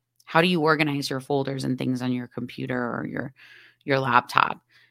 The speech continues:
You know, what does that look like? That's another type of space,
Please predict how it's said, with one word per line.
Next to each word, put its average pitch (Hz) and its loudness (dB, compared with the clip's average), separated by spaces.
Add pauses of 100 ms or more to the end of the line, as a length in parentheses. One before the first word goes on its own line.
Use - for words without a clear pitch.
(120)
You 135 0
know, 123 -4
what 147 4
does 151 4
that 127 8
look - -8
like? - -8
That's 160 0
another 220 4
type 214 0
of 214 0
space, - -2